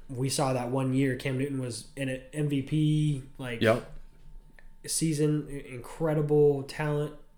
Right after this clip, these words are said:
Speaker 1: and then dropped off. Like, so it, it, he's kinda got that type of potential where it's like he could be really good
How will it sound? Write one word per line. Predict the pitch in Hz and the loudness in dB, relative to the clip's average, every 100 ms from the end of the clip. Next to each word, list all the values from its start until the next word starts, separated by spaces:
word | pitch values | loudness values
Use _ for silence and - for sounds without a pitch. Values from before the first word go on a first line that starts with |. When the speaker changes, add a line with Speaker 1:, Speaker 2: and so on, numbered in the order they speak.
| - | -14
Speaker 1:
and | 127 131 | -6 -2
then | 131 131 127 123 - - - - 135 | 0 0 -2 -8 -14 -20 -20 -18 -4
dropped | 139 123 139 | -2 -2 -2
off. | 117 107 - | -4 -6 -10
Like, | 117 117 | -10 -6
so | 131 | -6
it, | 135 147 156 156 - | -4 -6 -6 -14 -14
it, | |
he's | - 151 131 - | -4 -4 -4 -6
kinda | - 147 | -2 0
got | 139 135 | 0 0
that | 139 135 | -2 -2
type | - 139 | -6 -6
of | 127 | -6
potential | - - 147 135 123 | -10 -4 -4 -4 -8
where | 123 | -8
it's | 127 | -8
like | 113 | -6
he | 131 | -6
could | 139 | -6
be | 123 | -6
really | 107 110 120 139 151 | -6 -8 -2 0 2
good | 147 156 165 175 | 2 4 4 2